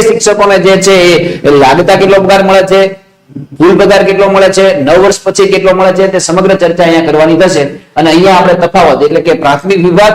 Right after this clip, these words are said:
અને ઉચ્ચતર માધ્યમિક વિભાગની તફાવતની વાત કરી છે અને અહીંયા જે છે નવ દસ અને અગિયાર બાર એ તફાવતની જે છે આપણે અહીંયા ચર્ચા કરી છે. તો આપણે જોઈ લઈએ કે શરૂઆતની અંદર આપણે વાત કરવી છે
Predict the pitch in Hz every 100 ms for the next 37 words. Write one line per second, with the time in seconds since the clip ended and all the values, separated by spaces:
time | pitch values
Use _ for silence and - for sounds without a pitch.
0 | 208 165 165 165 190 180 170 170 175 170
1 | 175 175 170 165 170 180 180 185 180 180
2 | 185 190 190 190 190 - - 147 151 170
3 | 180 180 175 180 160 151 175 190 190 -
4 | - 147 156 151 165 175 175 127 - _
5 | 175 180 165 165 160 165 151 151 151 156
6 | 139 139 135 135 123 120 180 214 - -
7 | 165 165 160 117 - - 202 202 220 220
8 | 220 143 160 202 170 147 151 143 165 185
9 | 180 185 185 185 180 175 170 170 208 202
10 | -